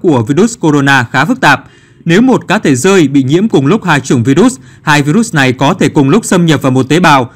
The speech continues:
Khi tế bào bắt đầu tái tạo hai virus đó, các gen của chúng có thể kết hợp tạo ra virus lai mới. Sự xuất hiện của nhiều loại virus có họ hàng với virus sars cov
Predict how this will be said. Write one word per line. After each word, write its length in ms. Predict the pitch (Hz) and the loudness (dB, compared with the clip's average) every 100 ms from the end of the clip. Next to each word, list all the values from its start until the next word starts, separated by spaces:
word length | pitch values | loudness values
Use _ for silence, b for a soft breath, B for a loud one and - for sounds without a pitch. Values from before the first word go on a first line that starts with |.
| b _ | b _
Khi 140 | 240 | -4
tế 140 | 233 220 | 0 0
bào 180 | 202 | 0
bắt 180 | 170 233 | 0 -2
đầu 200 | 196 156 | 0 -2
tái 220 | 147 143 | 0 -2
tạo 240 | 202 190 135 | 0 -2 0
hai 240 | 160 151 | -2 -2
virus 360 | 147 156 226 - | 0 0 0 0
đó, 260 | 139 143 247 B B | 0 0 -2 B B
các 120 | 226 180 | -6 -2
gen 180 | 180 175 | -2 -2
của 100 | 123 | -2
chúng 260 | 120 147 190 | 0 -2 0
có 100 | 160 | -2
thể 140 | 156 | -2
kết 200 | - 214 | 0 0
hợp 220 | 175 123 - | 0 0 -4
tạo 160 | 139 131 | -4 -2
ra 260 | 151 139 | 0 0
virus 380 | 117 135 214 - | 0 0 0 -2
lai 220 | 147 139 | -2 0
mới. 280 | 135 135 147 b b b b - | 0 0 0 b b b b -6
Sự 140 | 196 | 0
xuất 140 | 277 | 2
hiện 220 | 247 165 135 | 2 0 -2
của 240 | 175 147 123 | 0 2 2
nhiều 240 | 139 131 | 2 2
loại 200 | 135 120 | 2 0
virus 360 | 147 180 226 - | 0 0 0 -2
có 100 | 156 | -2
họ 140 | 123 | 0
hàng 220 | 123 120 | 0 0
với 120 | 123 | 0
virus 260 | 143 165 202 | 0 0 0
sars 260 | 185 180 - | -2 -4 -2
cov 180 | 139 | 0